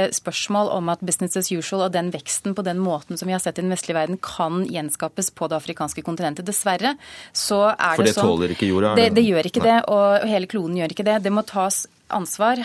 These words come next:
Speaker 1: her, eh, i den vestlige delen, og, eh, dessverre så blir det en større utfordring for det afrikanske kontinentet. Mye kan gjøres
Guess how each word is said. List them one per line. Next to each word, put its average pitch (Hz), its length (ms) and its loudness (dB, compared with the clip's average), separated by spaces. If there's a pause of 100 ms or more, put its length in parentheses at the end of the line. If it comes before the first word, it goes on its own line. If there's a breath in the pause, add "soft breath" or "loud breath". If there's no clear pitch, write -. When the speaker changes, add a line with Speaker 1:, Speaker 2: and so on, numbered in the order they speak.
(100)
Speaker 1:
her, 202 240 0 (180)
eh, 190 240 0
i 196 60 -4
den 190 160 -2
vestlige 175 320 -4
delen, 196 240 2 (420 loud breath)
og, 202 240 2 (160)
eh, 202 320 4
dessverre 185 320 0
så 185 140 -4
blir 180 160 -2
det 190 80 0
en 202 100 -2
større 185 320 -2
utfordring 185 400 -2
for 180 160 -2
det 175 60 0
afrikanske 185 420 -4
kontinentet. 196 560 -2
Mye 196 240 4
kan 208 240 0
gjøres 190 320 0